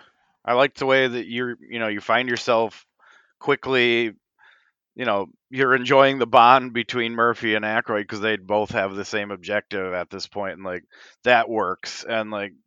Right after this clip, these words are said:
Curtis, like you said before, like, is just very up for doing anything in this movie. Like, she's funny,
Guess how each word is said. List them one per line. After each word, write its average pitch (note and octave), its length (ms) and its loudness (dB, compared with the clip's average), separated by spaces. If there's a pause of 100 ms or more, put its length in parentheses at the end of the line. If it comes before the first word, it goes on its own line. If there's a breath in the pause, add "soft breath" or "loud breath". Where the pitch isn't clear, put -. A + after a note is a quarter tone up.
Curtis, A#2+ 640 -2 (500 soft breath)
like G#2+ 220 -4
you G2 60 -14
said G2+ 400 -2
before, G#2 520 -2
like, F#2+ 120 -4
is G2 140 -8
just F#2+ 180 -10
very G#2 560 0
up G#2+ 220 0
for A2 100 -2
doing G#2+ 300 0
anything G#2 400 -4
in G2 140 -10
this G2+ 240 -10
movie. G2+ 420 -6
Like, F#2+ 240 -8
she's G2+ 220 -10
funny, G2+ 580 -8